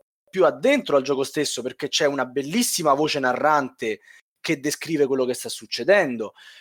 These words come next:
Dato che è un gioco anche di esplorazione, tu non vedi come è fatta la plancia di gioco, la scopri man mano.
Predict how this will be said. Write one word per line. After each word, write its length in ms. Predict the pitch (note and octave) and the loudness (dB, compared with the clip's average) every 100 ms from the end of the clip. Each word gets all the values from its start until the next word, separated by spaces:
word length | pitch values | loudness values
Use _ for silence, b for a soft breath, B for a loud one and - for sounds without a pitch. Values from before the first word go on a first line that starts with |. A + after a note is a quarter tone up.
| B | B
Dato 220 | - F#3+ G#3 | 0 2 6
che 60 | |
è 40 | F#3 | 4
un 100 | E3 | 4
gioco 200 | F3 D#3+ | 4 4
anche 240 | D#3+ D#3+ | 2 -2
di 60 | D3+ | -4
esplorazione, 1000 | D3 D3+ C#3 C3+ - G3+ F#3+ D3 A#2+ _ | -4 0 0 0 0 4 4 2 -4 _
tu 140 | - G#3+ | -8 -6
non 440 | E3+ G3 G3+ D#3+ | -2 0 0 -2
vedi 380 | D3 A#3 D3 C3+ | -2 0 0 -6
come 320 | - C#3 C3+ | -4 -2 -2
è 40 | B2+ | -4
fatta 500 | - D3 C#3 - B2 | 0 2 2 0 0
la 120 | A#2+ | 2
plancia 360 | C3 B2+ B2 | 0 -2 -4
di 140 | B2 A#2+ | -10 -8
gioco, 340 | C#3+ E3+ B2 | 2 2 4
la 100 | A#2+ | 0
scopri 440 | - - D#3+ D3 C3+ | -2 0 2 2 -2
man 180 | A#2+ | -4
mano. 540 | B2 F#3 F3 C3+ A#2+ | 0 2 4 2 -2